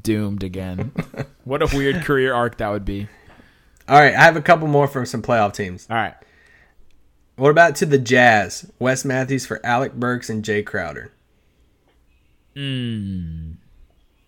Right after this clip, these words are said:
Speaker 1: Interesting. Sending Wes back to the Jazz.
Speaker 2: Yep. Alec Burks is on an expiring of around, like, ten million.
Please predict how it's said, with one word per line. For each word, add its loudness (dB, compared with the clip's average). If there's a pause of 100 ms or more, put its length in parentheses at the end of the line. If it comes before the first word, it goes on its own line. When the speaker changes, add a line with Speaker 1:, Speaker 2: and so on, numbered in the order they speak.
(640)
Speaker 1:
Interesting. -4
Sending -4
Wes -2
back -4
to -16
the -6
Jazz. -4 (500)
Speaker 2:
Yep. -4
Alec 0
Burks 0
is -4
on -4
an -2
expiring -2
of -6
around, -2
like, -8
ten -4
million. -4